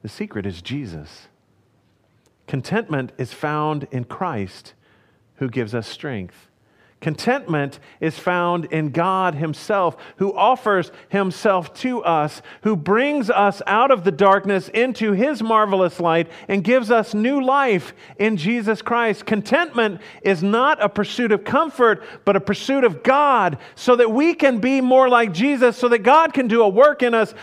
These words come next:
so that we can be content in him, not comfortable.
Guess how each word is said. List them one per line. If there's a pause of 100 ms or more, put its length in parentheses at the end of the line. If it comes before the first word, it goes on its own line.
so
that
we
can
be (320)
content (500)
in
him, (540)
not
comfortable.